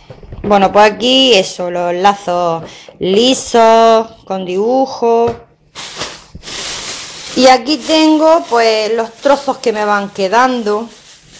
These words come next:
Estos que los compré el año pasado para hacerle pulsera a mis hijos también.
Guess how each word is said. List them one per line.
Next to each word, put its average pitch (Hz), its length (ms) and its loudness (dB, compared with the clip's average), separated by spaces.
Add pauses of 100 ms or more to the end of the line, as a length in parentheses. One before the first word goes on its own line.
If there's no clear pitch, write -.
(1120)
Estos 233 320 0
que 220 100 -2
los 202 160 2
compré 202 440 -2
el 202 80 0
año 202 200 0
pasado 190 380 -2
para 180 120 -4
hacerle 190 360 -2
pulsera 185 580 -4
a - 40 -8
mis 180 200 -8
hijos - 300 -14
también. 233 680 -2